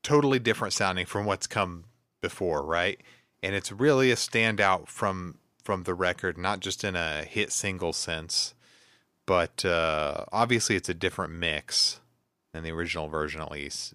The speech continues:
But, uh, yeah, so much, so much more polish w-, was added to this one 'cause they were, you know, grooming it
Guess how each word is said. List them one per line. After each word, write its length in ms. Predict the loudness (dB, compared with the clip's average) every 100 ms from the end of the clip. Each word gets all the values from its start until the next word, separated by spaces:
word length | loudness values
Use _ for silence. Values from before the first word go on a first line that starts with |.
| -8
But, 180 | -4 -2
uh, 340 | -2 -4 -4 -6
yeah, 180 | -8 -8
so 220 | -2 2 2
much, 260 | 2 0
so 180 | 0 2
much 220 | 2 0
more 160 | -2 -2
polish 560 | 0 2 4 4 2
w-, 220 | 0 -6 -2
was 200 | -2 0
added 340 | -2 -2 -4 -8
to 120 | -8
this 260 | -6 -8
one 80 | -8
'cause 160 | -12 -8
they 100 | -8
were, 160 | -10 -14 _ -20 -16
you 80 | -14
know, 160 | -14 -4
grooming 500 | 0 0 0 -2 -2
it 220 | -4